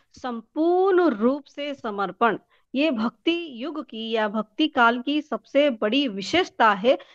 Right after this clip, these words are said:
कि ईश्वर के प्रति संपूर्ण रूप से समर्पण, संपूर्ण रूप से अनन्य प्रेम की भावना रखना, ईश्वर के प्रति प्रेम की भावना। और वो कैसा?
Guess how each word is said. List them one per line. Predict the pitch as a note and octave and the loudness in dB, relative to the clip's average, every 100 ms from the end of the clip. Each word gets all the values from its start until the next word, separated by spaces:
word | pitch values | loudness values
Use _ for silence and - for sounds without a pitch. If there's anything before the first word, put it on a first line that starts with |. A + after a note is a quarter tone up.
| _ | _
कि | - | 0
ईश्वर | D4 A#3 - - F4 | 0 -2 -4 2 2
के | F4 E4+ | 2 0
प्रति | E4 C4 C#4+ C#4+ | 0 -2 -2 -4
संपूर्ण | C#4 A#3 G#3 - C#4+ E4+ D#4 | -4 -6 -6 -6 -4 -2 -2
रूप | C4 A#3+ | -4 -8
से | _ G#3+ | _ -20
समर्पण, | G#3 F#3 E3 - _ _ _ _ _ | -18 -20 -20 -20 _ _ _ _ _
संपूर्ण | - A#3+ B3+ D#4+ F#4 F#4+ | -12 -10 -10 -6 -4 -2
रूप | E4 E4 | -2 -4
से | - D#4+ E4 | -2 0 2
अनन्य | D#4 - B3 E4+ F4+ F#4 | 2 2 2 4 4 2
प्रेम | E4+ C#4+ D#4 E4 | 2 2 2 0
की | D#4 D#4 | -2 0
भावना | C#4+ A#3+ A3+ G#3+ G3+ | 2 4 2 2 -2
रखना, | F3 - D#3+ | -4 -6 -2
ईश्वर | A#3+ - F4 | -2 0 -4
के | E4 | -4
प्रति | D4 D4 D4 | -6 -6 -8
प्रेम | C#4+ C4+ C4+ | -10 -12 -14
की | C4+ B3+ | -16 -16
भावना। | B3 A3 B3+ D#4 _ _ _ _ _ _ _ _ _ _ _ _ _ _ _ | -14 -10 -8 -8 _ _ _ _ _ _ _ _ _ _ _ _ _ _ _
और | A3+ A#3 | -8 -6
वो | G#3 C#4+ | -2 -2
कैसा? | D4 C#4+ C#4+ D#4+ | 0 0 4 2